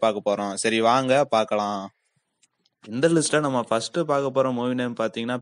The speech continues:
பேசஞ்சர்ஸ். இந்த படம் வந்து பாத்தீங்கன்னா டூ தௌசண்ட் சிக்ஸ்டீன்ல படத்துக்கு ஐ எம் டி பில இருந்து டென்னுக்கு செவன் ரேட்டிங் கொடுத்திருக்காங்க. படத்தோட ஸ்டோரின்னு பாத்தீங்கன்னா, ஒரு ஸ்பேஸ்ஷிப்ல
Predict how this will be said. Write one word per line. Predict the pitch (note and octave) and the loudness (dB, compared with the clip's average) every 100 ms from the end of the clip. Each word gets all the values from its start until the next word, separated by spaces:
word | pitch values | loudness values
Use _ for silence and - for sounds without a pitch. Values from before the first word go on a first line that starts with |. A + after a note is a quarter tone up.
| A2+ | 0
பேசஞ்சர்ஸ். | A2 A2+ A2 G#2+ - A2 | 0 0 -2 -2 -2 -6
இந்த | B2+ C3 C3 | 0 0 2
படம் | C#3 C3 | 0 0
வந்து | A#2 A#2 A2+ | -2 -2 -2
பாத்தீங்கன்னா | A2 A#2 A2 | -6 -6 -6
டூ | A2 | -4
தௌசண்ட் | A2 - A#2 A2 | -6 -4 -6 -8
சிக்ஸ்டீன்ல | G#2+ - G#2+ G#2+ G2+ F2+ _ _ _ - | -8 -6 -2 -2 -2 -4 _ _ _ 2
படத்துக்கு | A2+ C#3 D3 C#3 B2 A#2+ C3 - _ _ _ - | 2 2 -2 -4 -2 -2 -2 -6 _ _ _ -4
ஐ | A2+ C3 | 0 0
எம் | C#3+ | -2
டி | C3+ | -2
பில | A#2 B2 | 0 2
இருந்து | A#2+ A#2 A#2+ C3 - - | 2 2 0 0 -2 -2
டென்னுக்கு | B2 C3+ C#3+ D3 | -2 -2 -2 -2
செவன் | C3 A#2 B2+ | 0 0 0
ரேட்டிங் | A#2 A#2 A#2+ | 0 0 -2
கொடுத்திருக்காங்க. | A2 - A2 G#2+ G#2+ G2+ - | -2 -4 -2 -2 0 -2 0
படத்தோட | A2+ C3+ C#3+ C3+ | 0 2 0 0
ஸ்டோரின்னு | C3 A#2+ B2 A#2 | 0 0 0 0
பாத்தீங்கன்னா, | A2 A2 A2+ G#2+ A2 A#2 - _ _ _ _ _ _ - _ _ - - _ _ - | -2 0 -4 -2 0 -2 -6 _ _ _ _ _ _ -20 _ _ -20 -20 _ _ -6
ஒரு | A2+ A#2 | -4 -4
ஸ்பேஸ்ஷிப்ல | - C#3 D#3 D3 C3 B2 | 2 2 2 -2 -2 0